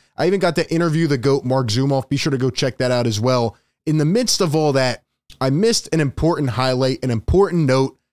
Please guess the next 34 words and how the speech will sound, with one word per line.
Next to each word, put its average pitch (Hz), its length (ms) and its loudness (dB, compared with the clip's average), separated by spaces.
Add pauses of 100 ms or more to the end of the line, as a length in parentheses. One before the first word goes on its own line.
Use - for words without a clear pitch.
(140)
just - 220 0
something 165 340 0
that 131 140 0
I 120 80 2
wanted 117 320 -2
to 117 140 0
address. 107 420 -2
It 139 80 -2
involves 170 360 0
the 180 120 0
M 175 80 0
V 160 100 0
P 170 180 0
race, 139 440 0 (340)
J 160 240 2
J 175 160 2
Redick's 147 380 0
take, 127 240 0
who 196 240 0
he 190 160 0
selected 156 600 -2
for 135 160 -2
M 131 140 0
V 127 140 0
P, 127 340 0 (320)
and 127 240 0
why 165 240 2
he 147 160 0
selected 131 500 0
him 120 200 0
for 127 260 -2
M 123 140 -2
V 113 140 0
P. 117 400 -2